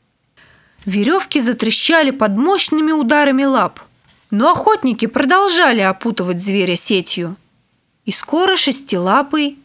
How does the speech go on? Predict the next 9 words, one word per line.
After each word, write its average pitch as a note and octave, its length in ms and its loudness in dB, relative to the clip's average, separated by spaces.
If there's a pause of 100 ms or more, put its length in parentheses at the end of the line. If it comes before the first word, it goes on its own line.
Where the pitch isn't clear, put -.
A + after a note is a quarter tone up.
был F#3+ 260 -2
в A3 100 -8
плену. E3 520 -4 (1200)
Из G#3 160 -4
коридора B3 560 0
показалась A#3+ 680 -2
вторая C#4 480 0
партия - 440 -6
охотников. E3 680 -10